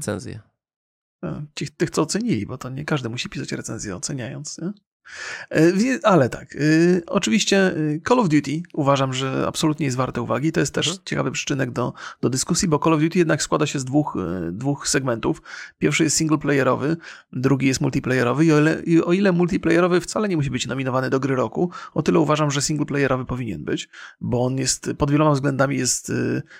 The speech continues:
Speaker 2: wyjątkowy, jest bardzo widowiskowy, oczywiście na maksa niewiarygodny, ale to nie
Speaker 1: Mhm.
Speaker 2: o to chodzi. Sprawia mru-, mnóstwo frajdy ta gra i, i fajnie wygląda.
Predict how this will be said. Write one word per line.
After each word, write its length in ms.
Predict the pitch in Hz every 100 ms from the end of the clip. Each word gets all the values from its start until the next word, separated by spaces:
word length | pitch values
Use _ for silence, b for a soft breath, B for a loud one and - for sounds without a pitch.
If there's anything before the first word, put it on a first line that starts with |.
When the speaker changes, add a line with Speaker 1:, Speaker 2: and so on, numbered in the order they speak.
| B
Speaker 2:
wyjątkowy, 520 | 143 147 139 147 127
jest 160 | 123 117
bardzo 320 | 131 147 151
widowiskowy, 640 | 151 143 147 - 139 151
oczywiście 380 | 175 320 - -
na 240 | 104 113 117
maksa 300 | 135 - 135
niewiarygodny, 600 | 131 127 123 101 - 170 B B
ale 160 | -
to 80 | 180
nie 100 | 135
Speaker 1:
Mhm. 40 | 165
Speaker 2:
o 20 |
to 100 | 120
chodzi. 300 | 92 69 - B B
Sprawia 360 | B - 151 139
mru-, 220 | 151 208
mnóstwo 340 | 185 185 180 160
frajdy 300 | 156 147 135
ta 100 | 131
gra 220 | 127 131
i, 80 | 123
i 280 | 117 127
fajnie 260 | 127 139 131
wygląda. 440 | 117 104 131 -